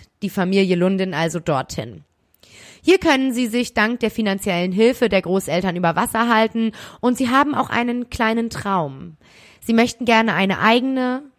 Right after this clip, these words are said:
Pension aufmachen. Doch auch hier sind die Lundins nicht gerade von Glück gesegnet, denn die Geschäfte laufen nicht und so entscheidet sich die Familie,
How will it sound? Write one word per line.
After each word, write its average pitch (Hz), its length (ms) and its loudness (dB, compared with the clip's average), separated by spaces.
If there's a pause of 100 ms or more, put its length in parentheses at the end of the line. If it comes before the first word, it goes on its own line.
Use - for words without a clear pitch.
(320)
Pension 170 540 -2
aufmachen. 147 760 -12 (1400)
Doch 269 140 2
auch 262 160 4
hier 285 520 2
sind 226 220 -2
die 233 60 0
Lundins 226 460 0
nicht 226 260 -4
gerade 196 300 2
von 202 240 -4
Glück 202 180 0
gesegnet, 180 600 -2 (320)
denn 208 200 0
die 202 80 -2
Geschäfte 254 460 0
laufen 240 440 4
nicht - 260 -4
und 208 160 -6
so 262 180 2
entscheidet 240 540 -2
sich 226 160 -8
die 202 100 -10
Familie, 196 600 0